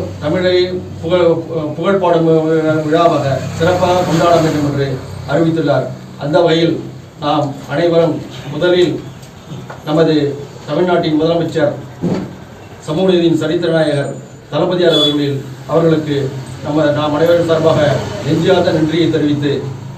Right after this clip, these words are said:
இத்தகைய புரட்சிமிக்க பாவேந்தர் பாரதிதாசன் அவர்களின் பிறந்த நாளை நமது முத்தமிழறிஞர் கலைஞர் நற்பணி அறக்கட்டளை சார்பாக இன்று சீரும் சிறப்புமாக கொண்டாடி,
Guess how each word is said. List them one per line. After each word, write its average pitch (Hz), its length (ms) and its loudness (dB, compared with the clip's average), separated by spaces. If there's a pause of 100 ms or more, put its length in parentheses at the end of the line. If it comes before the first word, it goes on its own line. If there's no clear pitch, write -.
(160)
இத்தகைய 165 380 2
புரட்சிமிக்க 165 800 0 (840)
பாவேந்தர் 165 460 2
பாரதிதாசன் 165 440 2
அவர்களின் 143 520 -4 (360)
பிறந்த 165 220 2
நாளை 147 480 -2 (540)
நமது 147 600 0 (280)
முத்தமிழறிஞர் 156 600 -2
கலைஞர் 151 340 -2
நற்பணி 151 560 -4
அறக்கட்டளை 156 480 -4
சார்பாக 139 560 -4 (280)
இன்று 143 460 -6 (220)
சீரும் 175 420 -8
சிறப்புமாக 147 600 -6 (400)
கொண்டாடி, 151 360 -2